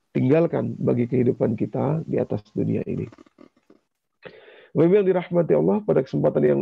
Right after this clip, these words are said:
amat mulia ini, di hari, eh, Sayyidul Ayyam, hari yang paling mulia dari seluruh hari, yaitu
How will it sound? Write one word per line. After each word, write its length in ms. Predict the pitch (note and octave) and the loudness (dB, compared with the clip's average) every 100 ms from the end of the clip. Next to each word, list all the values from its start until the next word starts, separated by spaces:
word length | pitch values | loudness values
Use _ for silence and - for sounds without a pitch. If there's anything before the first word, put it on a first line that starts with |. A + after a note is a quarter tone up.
| C#3+ | 0
amat 240 | C#3+ C3+ | 0 2
mulia 320 | C#3+ C#3 C#3 | 2 2 4
ini, 240 | B2+ C3+ F3 G3+ A#3+ - _ | 2 2 2 0 -4 -10 _
di 320 | - C3 B2+ B2 B2+ B2 B2 - - _ _ _ _ | -4 0 2 4 2 2 0 -4 -10 _ _ _ _
hari, 640 | C#3 C#3 D3 C3+ B2+ - - _ _ _ | 0 2 4 2 0 -4 -8 _ _ _
eh, 160 | C3 C3 | 0 0
Sayyidul 560 | - C3 C#3+ C#3 C3+ | 2 2 4 2 2
Ayyam, 480 | C3+ C3+ D3+ F#3 A3+ | 2 4 4 2 0
hari 240 | D#3+ C3+ | 0 0
yang 240 | C3 B2+ B2 | 0 -2 -2
paling 240 | B2+ C3+ | -2 0
mulia 480 | C3 C3 C3 D#3+ G3 | 2 2 2 2 0
dari 160 | D#3 C3 | 0 -2
seluruh 400 | - C3+ C3 B2 | 0 2 2 0
hari, 400 | B2+ C3+ A#3+ A#3+ _ _ - | 0 0 -2 -6 _ _ -4
yaitu 640 | - A#2 - C3 A#2 - | -4 0 2 2 0 -2